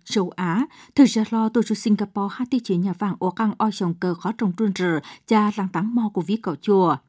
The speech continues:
Hố chùa mong chàng nó tí giờ tiệc khó sự sinh lưu chùa khó làng lụa, hà công già, tí gì là khó ký công gia thông chế khăn lưu, chùa khó cử làng lụa nhan tờ Thái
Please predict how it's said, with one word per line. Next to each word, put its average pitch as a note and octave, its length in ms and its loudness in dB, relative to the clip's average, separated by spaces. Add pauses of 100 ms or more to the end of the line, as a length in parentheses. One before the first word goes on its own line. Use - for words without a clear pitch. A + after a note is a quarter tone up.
(960)
Hố A3 260 10
chùa A3 120 8
mong G3 180 4
chàng G3+ 220 0
nó G#3+ 260 0
tí C#4+ 100 2
giờ G#3 220 0
tiệc F#3+ 140 -2
khó G3 180 -4
sự - 140 -8
sinh F3+ 280 -2
lưu F3 140 4
chùa F3+ 180 -2
khó F#3 240 -4
làng B3+ 260 -2
lụa, F3+ 320 2 (260)
hà A#3 280 0
công A3 220 0
già, F3+ 300 -2 (260)
tí B3+ 100 8
gì A#3+ 180 2
là G#3+ 120 0
khó G#3 200 -2
ký B3 220 -2
công B3+ 220 -2
gia A#3 320 -2
thông A3+ 120 -2
chế G3+ 160 -6
khăn G#3 260 -6
lưu, E3+ 240 -2 (260)
chùa B3+ 180 6
khó B3 220 -2
cử G3+ 240 0
làng F#3 200 -4
lụa G3+ 220 2
nhan A3+ 120 0
tờ G3 320 0
Thái F#3+ 180 -4